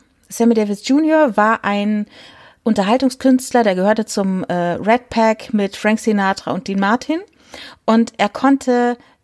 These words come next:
tanzen, er konnte singen und er war einfach ein cooler Typ. Ähm, er war Anfang der vierziger, war er mit, äh, Frank Sinatra befreundet. Und damals gab es großen Rassismus in Las Vegas und Sin-, Sinatra hat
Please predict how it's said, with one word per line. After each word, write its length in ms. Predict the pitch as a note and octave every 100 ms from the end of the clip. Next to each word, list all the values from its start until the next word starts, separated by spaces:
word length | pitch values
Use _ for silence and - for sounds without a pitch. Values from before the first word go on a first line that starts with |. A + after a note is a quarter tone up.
| _
tanzen, 580 | - C4 C4 C4 B3+ B3
er 180 | A#3+ G#3+
konnte 300 | A3+ A#3 A#3
singen 580 | G#3+ A#3+ A#3+ A#3+ A#3+
und 280 | A#3 G#3+ -
er 160 | G3 G3
war 160 | G3
einfach 320 | - G#3+ G#3 G#3
ein 80 |
cooler 480 | G#3 - B3+ A#3+ A3
Typ. 400 | - C#4 C#4 - - _ - - - -
Ähm, 600 | A3+ A#3 A#3+ A#3 A#3+ B3 _ _ _
er 200 | A3+ G#3+
war 200 | A3+ A#3
Anfang 240 | B3+ C4+
der 80 | A#3+
vierziger, 800 | - E4 - D#4+ D#4 D#4 D4 C#4 A#3+ B3+
war 240 | A3 A#3
er 60 | A3+
mit, 240 | A3+ -
äh, 440 | - G3+ F#3+ F#3+
Frank 220 | G3+ A3 A3
Sinatra 400 | G#3+ A3 C4+ D#4+
befreundet. 640 | D#4 - D#4+ E4 A4 - - - - -
Und 240 | - B3
damals 380 | B3 A#3 C4+ C4+
gab 200 | A#3+ A#3+
es 120 | B3 -
großen 320 | A#3 C4+ C4
Rassismus 460 | A3 - C#4 A#3+
in 60 | G#3+
Las 200 | G3 -
Vegas 340 | G3+ G3 B3
und 140 | - A3+
Sin-, 240 | A3 A3
Sinatra 560 | - A#3+ A3 C#4+ - B3+
hat 240 | B3+ -